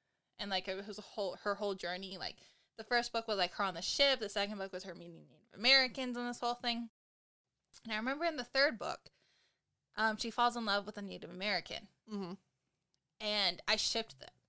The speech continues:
Speaker 1: so hard.
Speaker 2: In third or fourth grade, you're like, "This is it. Ride or die."
Speaker 1: Literally. I was like, I had my T V ships. This was, like, my first real big book ship. Apart from Junie B. Jones and Jim,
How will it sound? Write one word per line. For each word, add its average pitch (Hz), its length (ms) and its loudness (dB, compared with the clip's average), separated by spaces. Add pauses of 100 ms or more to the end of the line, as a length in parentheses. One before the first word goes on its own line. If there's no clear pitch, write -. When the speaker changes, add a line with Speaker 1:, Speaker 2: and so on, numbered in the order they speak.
Speaker 1:
so - 720 4
hard. - 420 -2 (560)
Speaker 2:
In 302 140 -4
third 277 180 6
or 285 80 4
fourth 247 260 2
grade, 233 180 2
you're 240 120 4
like, 220 180 6
"This 254 180 4
is 220 140 4
it. 220 300 4 (260)
Ride 240 240 10
or 240 140 12
die." 214 500 12
Speaker 1:
Literally. 208 720 4 (220)
I 220 160 4
was 226 120 2
like, 196 220 8 (260)
I 226 100 4
had 226 180 8
my 180 180 0
T 196 160 -10
V 262 160 0
ships. 311 300 2
This 247 160 -2
was, 226 100 0
like, 208 160 6
my 202 180 -2
first 226 280 -4
real 214 180 -2
big 214 300 -4
book 226 180 0
ship. 392 320 -2 (800)
Apart 233 320 6
from 220 160 -2
Junie 226 200 -4
B. 214 100 -6
Jones 214 340 -2
and 196 140 -2
Jim, 247 420 0